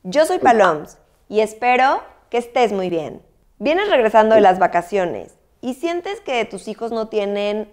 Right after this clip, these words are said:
mucha organización en las rutinas alimentarias. No te culpes, es completamente entendible que así sea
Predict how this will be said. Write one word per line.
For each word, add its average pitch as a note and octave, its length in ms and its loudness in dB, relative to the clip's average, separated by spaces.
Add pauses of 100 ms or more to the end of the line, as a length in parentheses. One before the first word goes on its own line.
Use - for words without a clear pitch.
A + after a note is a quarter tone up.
mucha B3+ 340 -4
organización F#3+ 880 -6 (520)
en G#3 340 0
las G#3+ 160 2
rutinas B3 460 -4
alimentarias. F#3 1000 0 (260)
No C#4+ 320 -2
te F#4 120 -6
culpes, - 640 -2 (360)
es D#4 140 -4
completamente C#4 720 -6
entendible F3+ 800 -6
que G#3 80 -4
así G#3+ 240 -4
sea G#3 580 -2